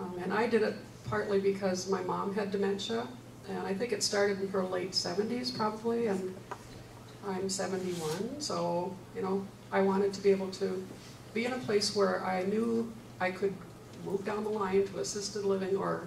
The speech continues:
memory care if I needed to be in that situation, and I would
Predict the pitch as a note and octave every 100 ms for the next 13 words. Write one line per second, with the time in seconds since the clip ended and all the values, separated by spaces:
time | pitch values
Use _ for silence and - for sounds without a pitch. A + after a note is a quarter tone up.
0 | F#3+ G#3 A3+ - F#3 F3 F3 F3 G3+ A3+
1 | G3+ - E3+ E3 E3+ - - - - -
2 | - - - - - F#3+ F3+ E3+ - G3+
3 | - F#3+ F#3 G3+ F#3+ F#3 F3 E3+ F3+